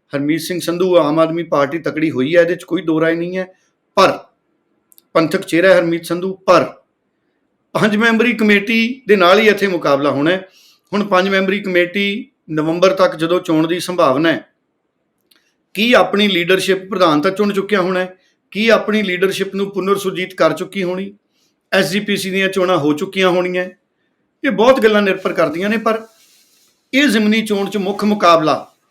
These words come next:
ਪੰਜ ਮੈਂਬਰੀ ਕਮੇਟੀ ਅਗਰ ਲੜਦੀ ਹੈ ਚੋਣ, ਅਗਰ ਉਹ ਚੋਣ ਨਹੀਂ ਲੜਦੇ ਗੱਲ ਵੱਖਰੀ ਹੈ, ਅਗਰ ਪੰਜ ਮੈਂਬਰੀ ਨੇ ਆਪਣਾ ਕੈਂਡੀਡੇਟ ਦਿੱਤਾ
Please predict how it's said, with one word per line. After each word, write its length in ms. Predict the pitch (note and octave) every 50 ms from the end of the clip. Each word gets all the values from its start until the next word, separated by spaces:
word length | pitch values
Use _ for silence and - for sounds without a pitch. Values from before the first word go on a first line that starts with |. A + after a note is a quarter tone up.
| _ -
ਪੰਜ 260 | - G3+ G3+ G#3+ A3+
ਮੈਂਬਰੀ 360 | A3 A3 A3 G#3 G#3 G#3+ G3+
ਕਮੇਟੀ 400 | G#3 G3+ F#3 F#3 F3+ F#3 G3+ G3+ G3
ਅਗਰ 180 | F3+ G3+ F#3+ E3+
ਲੜਦੀ 400 | D3 C3 C3+ D3 D#3+ F#3 A#3 A3+
ਹੈ 60 | G#3
ਚੋਣ, 280 | E3 - D3 C3+ C3+ C#3+
ਅਗਰ 160 | D#3 F3+ F#3
ਉਹ 120 | G3+ G3
ਚੋਣ 180 | - F#3 F3 F3+
ਨਹੀਂ 160 | E3+ G3+ A#3
ਲੜਦੇ 300 | G#3+ G3+ F#3 F#3+ F#3 F#3+
ਗੱਲ 180 | F#3 E3+ E3+ E3
ਵੱਖਰੀ 340 | C#3+ B2+ - E3 F3+ F3 C#3+
ਹੈ, 40 | - _ _ _ _ _ _ _ _ _ _ _ _ _ -
ਅਗਰ 220 | G3+ G3 B3 D4
ਪੰਜ 260 | C#4+ C#4+ A#3+ G#3+ G#3+ G#3+
ਮੈਂਬਰੀ 300 | G#3+ G#3+ G#3 G3+ G3+ G#3
ਨੇ 100 | G3+ G3+
ਆਪਣਾ 300 | F#3 F#3 - F#3 F#3+ F#3
ਕੈਂਡੀਡੇਟ 420 | - F3 D#3 E3 D#3+ E3 E3+ D#3+
ਦਿੱਤਾ 440 | C#3 C3+ B2+ - F#3 D#3+ - -